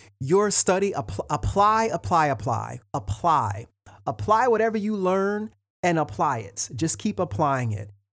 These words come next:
and share it. Share the news, share, share the information. Invest a little bit of time learning about stocks, Bitcoin, something that involves decentralization, or it involves you,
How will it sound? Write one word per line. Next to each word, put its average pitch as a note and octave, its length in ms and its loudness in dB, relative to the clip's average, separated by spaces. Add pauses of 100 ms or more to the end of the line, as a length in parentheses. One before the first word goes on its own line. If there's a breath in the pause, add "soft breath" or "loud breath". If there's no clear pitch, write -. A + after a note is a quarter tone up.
(240)
and E3+ 500 0 (220)
share B3+ 380 0
it. G#2 220 -6 (520)
Share C4 220 0
the C4 120 0
news, C3 500 -2
share, A3+ 400 0
share G#3+ 240 0
the A#3+ 140 0
information. G3+ 760 -2 (540)
Invest F3+ 500 2
a G#3 40 2
little A3 220 0
bit A3 140 2
of A3+ 100 -2
time G#3 500 0
learning G3 320 2
about D3+ 340 -2
stocks, G#3 480 0
Bitcoin, G3 800 0
something A3 520 0
that G3+ 200 -2
involves E3+ 600 0 (400 loud breath)
decentralization, D#3 1200 0 (100)
or G#3 340 2
it D#3+ 160 0
involves C#3+ 640 0 (640)
you, F3+ 600 -2